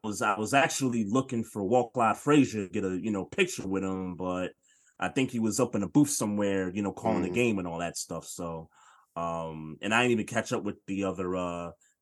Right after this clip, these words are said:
Speaker 1: the other Knicks guy that does, you know, content, like, you know, pre and post
Speaker 2: They
Speaker 1: game,
Speaker 2: talked about,
Speaker 1: so
Speaker 2: yeah, uh-huh.
Speaker 1: yeah, it was, it was crazy in there, man, 'cause, you know, after the game, and I think when me, you, Sharif, and I think Keontae last time went,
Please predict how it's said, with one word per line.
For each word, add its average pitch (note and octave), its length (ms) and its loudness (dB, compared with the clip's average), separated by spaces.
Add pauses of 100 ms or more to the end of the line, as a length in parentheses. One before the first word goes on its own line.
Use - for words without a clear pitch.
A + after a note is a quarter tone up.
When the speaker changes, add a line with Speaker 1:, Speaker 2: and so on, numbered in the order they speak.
(140)
Speaker 1:
the G#2+ 80 0
other G#2 180 2
Knicks - 280 0
guy F#2+ 240 0
that F#2 140 -4
does, F#2+ 320 -2
you G2+ 80 -4
know, F#2 120 -2
content, A2 600 -2 (240)
like, F#2 280 -4
you A2+ 100 -2
know, F#2+ 100 0
pre A2 240 -4
and F#2+ 100 -6
post B2 220 2
Speaker 2:
They G#2 100 4
Speaker 1:
game, G2+ 100 0
Speaker 2:
talked G2+ 160 4
about, F#2 200 4
Speaker 1:
so F#2 80 2
Speaker 2:
yeah, F2 320 2
uh-huh. F2+ 200 -2 (180)
Speaker 1:
yeah, F3+ 280 12
it G3 140 8
was, G3+ 180 8
it A3 100 12
was A3+ 160 8
crazy A3 440 8
in E3 100 8
there, D3+ 200 8
man, C#3 320 6
'cause, D3+ 160 2
you E3+ 60 0
know, D#3+ 140 8
after D3+ 240 4
the C3+ 80 4
game, C3 520 4
and A#2 300 0 (360)
I C#3 100 2
think A#3 380 4
when D3 640 6
me, D#3 300 6
you, C#3+ 340 10
Sharif, C3+ 680 2
and A2+ 500 2
I G2+ 60 0
think C#3 240 -2
Keontae B2 680 2
last C#3+ 400 4
time G#2+ 260 -2
went, G#2 200 -2